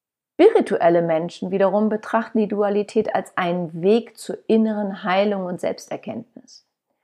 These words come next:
Durch die Integration von Licht und Schatten können sie ihre eigene Spiritualität vertiefen und ein tieferes Verständnis für das Universum gewinnen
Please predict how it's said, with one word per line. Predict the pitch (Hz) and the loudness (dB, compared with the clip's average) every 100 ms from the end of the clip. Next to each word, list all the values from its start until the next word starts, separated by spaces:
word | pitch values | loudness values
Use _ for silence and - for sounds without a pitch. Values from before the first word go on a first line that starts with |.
| _ _ _ _ | _ _ _ _
Durch | - - | -12 -6
die | - - | -8 2
Integration | 240 269 254 - 208 - - 226 226 | 4 4 0 -2 -4 -4 -4 -2 -2
von | - 202 190 | -6 -4 0
Licht | 208 254 - | 2 0 -4
und | - 190 | -12 -12
Schatten | - 202 208 - 262 311 - - | -6 -6 -4 -2 -2 -4 -10 -6
können | 196 185 | -2 0
sie | 180 185 | 0 0
ihre | 190 - - | 0 0 0
eigene | 143 185 190 180 | 2 2 0 -4
Spiritualität | - 185 180 180 180 170 175 180 175 - | -6 -6 -6 -4 -2 -2 -2 -2 -2 -4
vertiefen | - 180 - - 190 185 - 233 247 - | -10 -10 -6 -4 -2 -2 -2 -2 -2 -4
und | 202 226 254 - | 0 0 0 -2
ein | 196 185 | -4 -4
tieferes | - 277 277 226 220 | -2 -2 -2 -4 -4
Verständnis | - 190 - 202 226 262 180 180 180 - | -10 -16 -8 -2 -2 -2 -4 -6 -8 -16
für | - 233 | 0 2
das | 220 214 | 4 2
Universum | - 214 208 196 180 214 254 226 226 208 | -2 0 2 2 4 4 4 4 2 2
gewinnen | 208 180 208 196 190 185 | 2 4 2 2 -2 -6